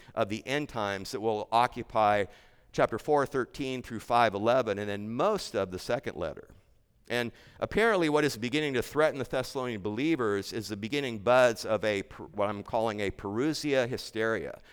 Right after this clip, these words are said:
Parousia, that's the Greek word for coming, uh, for the second coming that we see in Thessalonians. And apparently there was some hysteria that was beginning to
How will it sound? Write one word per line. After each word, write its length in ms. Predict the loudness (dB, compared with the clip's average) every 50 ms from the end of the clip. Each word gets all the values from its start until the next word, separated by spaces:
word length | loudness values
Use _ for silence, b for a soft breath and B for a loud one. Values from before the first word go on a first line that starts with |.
| b b
Parousia, 500 | -4 0 2 4 4 2 2 2 0 2
that's 280 | 2 2 2 0 -2 -2
the 160 | -2 -2 -2
Greek 400 | -2 -2 -2 0 0 -2 -2 -2
word 280 | 0 0 2 0 0
for 220 | -2 -4 -4 -2 -2
coming, 540 | -4 -4 -4 -4 -2 -2 -4 -6 -6 -10 B B B B B B B B B
uh, 200 | 0 2 2 2
for 100 | 2 -2
the 100 | -4 -4
second 380 | -2 0 2 2 2 0 -4 -6
coming 440 | -4 -4 -2 -2 -2 -4 -4 -4 -4
that 100 | -6 -6
we 80 | -6
see 320 | -8 -8 -6 -4 -2 -2 -2
in 240 | -2 -4 -6 -10 -12 _
Thessalonians. 840 | -2 -2 -2 -2 -2 -4 -4 -4 -4 -4 -4 -4 -4 -6 -6 -6 -6
And 120 | -6 -6
apparently 460 | -6 -6 -6 -4 -2 -2 -2 -2 -2 0
there 160 | 2 2 2
was 100 | 0 0
some 180 | -2 -4 -4
hysteria 960 | -4 -6 -8 -8 -8 -10 -4 2 4 6 8 8 8 8 6 4 2 2 0 B B B B B B B B B
that 100 | 0 0
was 140 | 0 0
beginning 460 | -2 -4 -4 -2 0 0 0 -2 -4 -4
to 320 | -4 -4 -2 -2 -2 -4